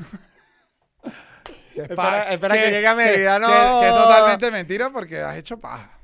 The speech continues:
Speaker 2: No, no me he masturbado la primera vez en esta
Speaker 1: En
Speaker 2: ciudad.
Speaker 1: Caracas. Y vas a dejar la libre, vas a dejar esa, vas a dejar esa, vas a dejar esa bichita así.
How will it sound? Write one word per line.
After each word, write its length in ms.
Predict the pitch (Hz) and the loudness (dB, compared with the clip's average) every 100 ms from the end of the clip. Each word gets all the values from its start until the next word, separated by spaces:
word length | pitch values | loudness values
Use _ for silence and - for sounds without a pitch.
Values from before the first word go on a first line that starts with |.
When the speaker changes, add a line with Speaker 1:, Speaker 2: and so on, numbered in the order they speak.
| _ | _
Speaker 2:
No, 240 | 170 208 | -10 -8
no 120 | 190 | -8
me 120 | 185 208 | -10 -12
he 40 | |
masturbado 420 | 220 190 151 160 | -12 -14 -10 -10
la 120 | 185 | -10
primera 300 | 143 135 139 | -14 -16 -16
vez 100 | 151 | -16
en 60 | 156 | -16
esta 240 | 147 147 | -20 -16
Speaker 1:
En 80 | 165 | -14
Speaker 2:
ciudad. 140 | 139 220 | -10 -6
Speaker 1:
Caracas. 340 | 254 123 104 | -6 -8 -16
Y 80 | 139 | -14
vas 120 | 160 | -12
a 40 | 233 | -10
dejar 160 | 233 | -8
la 80 | 262 | -10
libre, 280 | 320 208 139 | -10 -12 -14
vas 140 | 156 | -14
a 20 | 269 | -14
dejar 160 | 214 | -16
esa, 160 | 208 262 165 | -16 -20 -20
vas 120 | 196 | -18
a 40 | |
dejar 140 | 247 202 | -18 -18
esa, 160 | - - | -20 -20
vas 140 | 165 214 | -20 -20
a 40 | |
dejar 120 | 233 | -20
esa 140 | 196 247 | -20 -20
bichita 320 | 202 190 240 | -20 -20 -20
así. 220 | - 208 | -20 -20